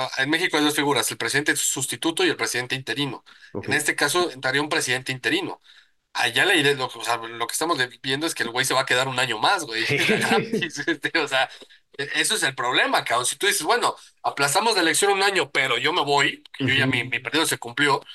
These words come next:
Speaker 1: y me puedo volver a presentar si, si, si las leyes me lo permiten, ¿no? Pero, pero no me quedo yo ese periodo", puta,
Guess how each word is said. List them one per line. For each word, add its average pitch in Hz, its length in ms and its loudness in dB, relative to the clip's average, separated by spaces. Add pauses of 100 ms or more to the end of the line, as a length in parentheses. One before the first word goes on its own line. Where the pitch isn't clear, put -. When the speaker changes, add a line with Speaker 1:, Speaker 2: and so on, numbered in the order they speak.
(320)
Speaker 1:
y 104 100 -12
me 113 100 0
puedo 247 200 4
volver 175 220 4
a 233 60 2
presentar 147 460 0
si, 120 220 -2
si, 120 260 2
si 123 120 -4
las 117 140 -2
leyes 156 180 2
me 123 80 -4
lo 117 80 -2
permiten, 170 380 -4
¿no? 151 180 0
Pero, 120 240 0 (320)
pero 113 180 -2
no 170 120 4
me 170 100 2
quedo 170 240 4
yo 156 140 4
ese - 180 2
periodo", 123 640 0
puta, - 220 -14